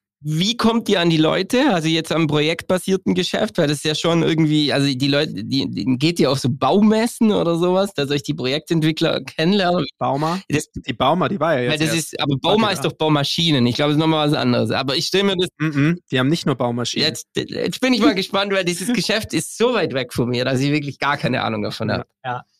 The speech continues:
Speaker 3: Ähm, also es ist auf jeden Fall eine, eine Netzwerkbranche. Ähm, da kommt man über, über Cold Calling oder so, kommt man sehr schlecht an die Leute ran. Und tatsächlich ist es, ähm, die haben viele Innovationsnetz-, ähm, Innovationswettbewerbe.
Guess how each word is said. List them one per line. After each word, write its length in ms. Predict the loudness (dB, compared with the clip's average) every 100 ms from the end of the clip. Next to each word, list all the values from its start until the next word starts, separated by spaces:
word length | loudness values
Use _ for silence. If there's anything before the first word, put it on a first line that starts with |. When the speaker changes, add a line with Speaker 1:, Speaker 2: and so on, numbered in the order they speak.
| _ _
Speaker 3:
Ähm, 420 | 2 2 0 -4 0
also 220 | 0 2
es 100 | 0
ist 60 |
auf 160 | -2 -2
jeden 200 | -2 -2
Fall 180 | 0 2
eine, 320 | 4 2 0
eine 140 | 0
Netzwerkbranche. 1000 | 2 0 0 -2 -2 0 2 2 -2 -2 -4
Ähm, 300 | 0 2 2
da 120 | 2 0
kommt 280 | -2 -2
man 100 | -2
über, 220 | 2 2 2
über 160 | -2
Cold 280 | 0 0 0
Calling 360 | -2 0 0 0
oder 120 | 0
so, 200 | 0 -2
kommt 200 | -2 0
man 260 | 0 0
sehr 160 | 0 0
schlecht 260 | 0 -2 -2
an 80 |
die 40 | 0
Leute 320 | 0 0 0
ran. 260 | 0 0 -4 _ -6
Und 120 | -4
tatsächlich 460 | -2 -2 0 -2
ist 160 | -2 2
es, 320 | 2 2 -4 -2
ähm, 460 | 0 2 2 -2 _ _
die 80 | 0
haben 140 | 0
viele 260 | 0 0 0
Innovationsnetz-, 800 | 2 0 0 -2 -2 -2 -4 -6 -16 -2
ähm, 380 | 2 2 -2 -8 _
Innovationswettbewerbe. 1160 | -2 -2 -2 -2 0 -2 -2 -2 0 0 -2